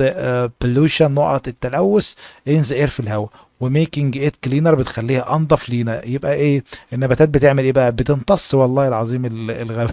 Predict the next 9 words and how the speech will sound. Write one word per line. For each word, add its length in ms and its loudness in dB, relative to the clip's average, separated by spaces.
<laughs> 80 0
ال-، 320 0
<laughs> 480 -2
انا 100 2
بحلف 400 0
ليه؟ 120 0
<laughs> 200 -10
بتمتص 580 8
الهواء، 520 8